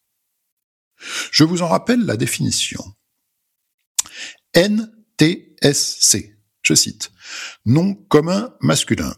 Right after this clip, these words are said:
Ah, il pousse quand même, enfin bon. « Nom commun masculin. Système américain de télévision en couleur, normalisé en dix-neuf cent cinquante-trois. »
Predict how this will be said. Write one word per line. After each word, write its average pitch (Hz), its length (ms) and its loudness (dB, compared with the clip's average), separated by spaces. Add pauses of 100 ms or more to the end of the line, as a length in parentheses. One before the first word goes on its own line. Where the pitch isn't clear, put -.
(160)
Ah, - 880 0 (340)
il - 140 -14 (120)
pousse - 240 -10
quand - 160 -20
même, - 180 -16
enfin - 180 -6
bon. « - 160 -12 (480)
Nom 160 340 2
commun 180 520 0
masculin. - 540 -2 (720)
Système 117 720 0 (120)
américain 95 800 -2
de 104 160 -2
télévision 104 880 -2
en - 180 -6
couleur, 240 680 0 (460)
normalisé 107 960 0 (140)
en 175 280 2
dix-neuf 101 380 -2
cent 92 220 0
cinquante-trois. » 101 1200 -2